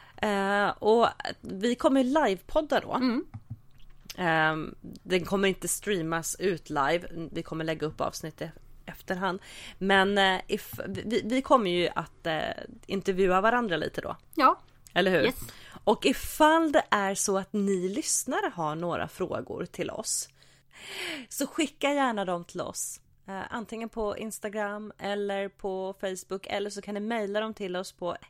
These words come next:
Speaker 1: hej at en förbannad podd punkt se.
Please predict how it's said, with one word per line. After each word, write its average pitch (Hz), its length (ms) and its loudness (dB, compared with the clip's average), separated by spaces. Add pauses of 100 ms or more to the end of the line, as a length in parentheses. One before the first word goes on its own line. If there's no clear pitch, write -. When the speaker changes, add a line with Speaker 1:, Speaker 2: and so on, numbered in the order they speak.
(120)
Speaker 1:
hej 196 360 -6 (200)
at - 380 -8
en 165 260 -8 (200)
förbannad 170 800 -6
podd 160 300 -10
punkt 170 300 -14
se. - 240 -12